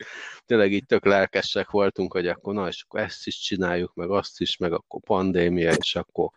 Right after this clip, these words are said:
most majd akkor ilyen online kávézás, meg dohányzás, nem érdekelte őket,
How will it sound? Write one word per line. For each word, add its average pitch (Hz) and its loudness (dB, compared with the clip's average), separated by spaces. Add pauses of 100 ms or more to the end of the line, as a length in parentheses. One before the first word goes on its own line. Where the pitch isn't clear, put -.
(440)
most - -8
majd 82 2
akkor 90 2
ilyen 90 4
online 87 6
kávézás, 92 4
meg 90 4
dohányzás, 98 4
nem 104 2
érdekelte 90 2
őket, 107 6